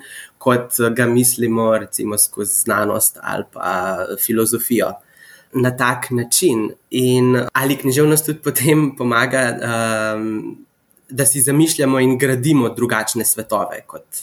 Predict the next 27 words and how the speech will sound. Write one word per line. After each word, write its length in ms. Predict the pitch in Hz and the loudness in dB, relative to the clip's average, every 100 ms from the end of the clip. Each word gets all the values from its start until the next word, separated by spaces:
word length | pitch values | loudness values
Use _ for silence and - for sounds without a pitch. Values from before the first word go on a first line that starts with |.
| - | -8
ta, 240 | 110 107 - | -4 -2 -4
v 80 | - | -6
katerem 500 | 113 113 110 110 107 | -8 -4 -2 -2 -4
živimo, 360 | 107 104 101 98 | -6 -6 -8 -8
a 60 | |
ne. 140 | 107 - - - - | -10 -10 -12 -14 0
In 160 | 160 165 | 2 4
z-, 180 | 165 160 | 2 0
tukaj 200 | 196 202 | 0 0
se 140 | 165 | 2
mi 140 | 165 165 | 2 2
zdi 200 | 180 180 - 180 | 2 0 2 2
<clears throat> 300 | 180 135 143 | 2 2 2
res 180 | 160 - | 2 0
fascinanten 760 | 165 147 131 127 131 135 131 | -2 0 2 0 0 -4 -4
ta, 200 | 123 113 113 117 - - _ - | -2 -2 -4 -6 -14 -20 _ -4
uh, 340 | 113 117 110 | 0 0 2
moment, 640 | 123 120 120 123 127 127 | 0 2 2 2 0 -6
uh, 380 | 113 110 107 104 - | -4 -4 -4 -6 -2
sredine 460 | - 127 127 139 120 | -2 -2 0 0 0
dvajsetega 480 | 117 117 120 113 107 | -2 -4 -4 -4 -4
stoletja, 720 | - 107 104 101 104 - - - | -2 -2 -4 -6 -12 -16 -16 -20
ne, 80 | - | -18
ko 180 | - 117 | -2 2
je 200 | 110 110 107 107 104 | 4 4 2 0 -2
bila 160 | 107 107 | -4 -4
popularna 600 | 110 - 107 107 107 110 | -4 -4 0 0 2 0